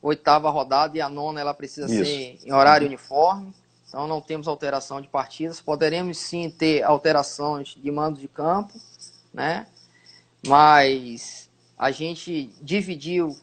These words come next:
Speaker 1: esse conselho técnico em duas etapas para que a gente pudesse concluir essa primeira fase e, logo em seguida, reunirmos os, os classificados para as semifinais e avaliarmos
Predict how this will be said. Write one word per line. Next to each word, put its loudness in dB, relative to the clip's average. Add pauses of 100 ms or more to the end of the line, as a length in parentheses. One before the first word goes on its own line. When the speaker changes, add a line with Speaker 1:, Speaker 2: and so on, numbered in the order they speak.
(100)
Speaker 1:
esse -4
conselho -4
técnico -2
em -6
duas 2
etapas 0 (120)
para -4
que -6
a -6
gente -12
pudesse -2
concluir -2
essa -2
primeira 0
fase 2 (300)
e, -4
logo 0
em -16
seguida, -4
reunirmos -6 (480)
os, 0 (640)
os 0
classificados 4
para 0
as -6
semifinais -2
e -8 (100)
avaliarmos 2